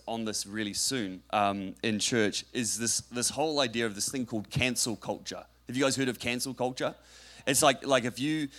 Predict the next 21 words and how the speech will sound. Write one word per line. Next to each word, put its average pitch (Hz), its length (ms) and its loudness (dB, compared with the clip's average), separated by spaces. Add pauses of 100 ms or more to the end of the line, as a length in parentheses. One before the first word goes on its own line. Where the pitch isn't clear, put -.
(160)
if - 160 -4
you 175 100 -2
go 160 240 6
against 151 460 2
the, 127 340 2
the 127 100 2
dominant, 143 680 2 (260)
like, 117 260 4
ideology 131 840 2
or 110 100 2
narrative 131 720 2
or 107 140 -2
cultural 131 800 -2
wokeness, - 1300 2 (400)
like, 143 260 8
get 156 200 6
ready 170 260 6
to 147 80 4
be 135 100 6
canceled, 123 600 4
right? 120 300 6